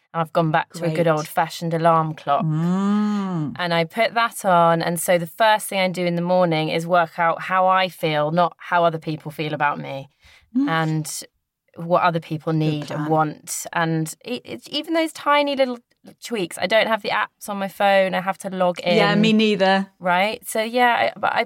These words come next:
Speaker 1: I'm, I'm with you. I think it
Speaker 3: You're both so
Speaker 1: it
Speaker 3: much better than I am.
Speaker 2: No,
Speaker 1: But it
Speaker 2: but it's
Speaker 1: depends
Speaker 2: not
Speaker 1: on how it
Speaker 2: about
Speaker 1: affects you, doesn't it?
Speaker 2: Exactly. And, but that's interesting what you say, Deborah, because people do think there's a kind of, they do attach a moral value to that.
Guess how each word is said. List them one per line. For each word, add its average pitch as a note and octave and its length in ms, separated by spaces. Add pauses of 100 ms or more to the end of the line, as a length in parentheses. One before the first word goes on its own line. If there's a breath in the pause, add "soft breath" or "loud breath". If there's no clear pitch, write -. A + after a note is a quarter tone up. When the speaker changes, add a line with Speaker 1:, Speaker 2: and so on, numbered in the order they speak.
(140)
Speaker 1:
I'm, A3+ 280
I'm A3 180
with A3 200
you. E3 140
I D#3+ 60
think F3 320
it - 200
Speaker 3:
You're E4 160
both C#4+ 200
so - 80
Speaker 1:
it A3 40
Speaker 3:
much G3 160
better C#4 240
than G#3+ 140
I D#3+ 120
am. C#3+ 240 (920 loud breath)
Speaker 2:
No, C#4 140
Speaker 1:
But F#4 160
it G4 140
Speaker 2:
but E4+ 60
it's - 80
Speaker 1:
depends D4+ 220
Speaker 2:
not B3 160
Speaker 1:
on A#3 60
how B3 180
it - 40
Speaker 2:
about D#4+ 140
Speaker 1:
affects - 500
you, D#3 180
doesn't - 220
it? - 40
Speaker 2:
Exactly. C4+ 600
And, A#3 120
but D#4 100
that's D4 180
interesting E4+ 440
what C4 140
you B3 120
say, C#4 220
Deborah, G#3 260
because G#3+ 220
people C4+ 380
do C4+ 300
think B3+ 340
there's G#3+ 460
a G#3 120
kind G#3+ 280
of, - 280
they G#3+ 120
do B3 260
attach - 500
a G#3+ 40
moral G3+ 320
value F#3+ 420
to - 160
that. A#2+ 260